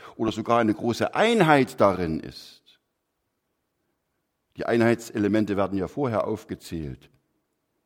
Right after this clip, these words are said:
Da steht es ja, ne, dass wir eins sein sollen, ein Herr, ein Glaube, eine Taufe, ein Gott und Vater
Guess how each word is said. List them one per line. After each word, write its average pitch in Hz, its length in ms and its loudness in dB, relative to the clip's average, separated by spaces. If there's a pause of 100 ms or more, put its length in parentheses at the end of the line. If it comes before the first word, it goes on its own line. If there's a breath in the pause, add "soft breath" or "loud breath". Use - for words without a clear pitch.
(720)
Da 76 120 -12
steht 92 260 -8
es 82 160 -8
ja, 67 180 -10
ne, 87 160 -6
dass - 220 -8
wir 95 240 -4 (580 soft breath)
eins 101 400 0
sein 85 320 0
sollen, 73 460 -6
ein 73 240 -6
Herr, 101 340 -4
ein 73 160 -8
Glaube, 95 440 -2
eine 69 220 -10
Taufe, 95 460 -6 (260 soft breath)
ein 71 180 -10
Gott - 220 -4
und 78 140 -10
Vater 104 540 -2